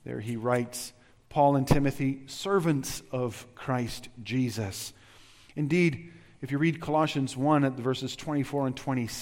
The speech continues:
to twenty-six, you hear that this is, in fact, the defining reality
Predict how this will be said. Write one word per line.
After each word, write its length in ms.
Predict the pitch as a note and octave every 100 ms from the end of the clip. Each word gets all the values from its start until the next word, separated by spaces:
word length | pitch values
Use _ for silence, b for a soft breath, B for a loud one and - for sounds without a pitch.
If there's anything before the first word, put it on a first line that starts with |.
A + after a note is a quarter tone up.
| - -
to 100 | C3+
twenty-six, 720 | - C3 A#2 - D#3+ C3 - B B B B -
you 80 |
hear 320 | C#3 - F#3+ D#3
that 160 | C#3
this 220 | C#3 D3+ D#3
is, 100 | C3+
in 100 | B2+
fact, 320 | - C3 B2+
the 80 | C3
defining 800 | C3+ C3 - C3+ D3 D3 C3+ A#2+
reality 840 | A#2+ A#2 B2 C#3+ C3+ - A#2 G2+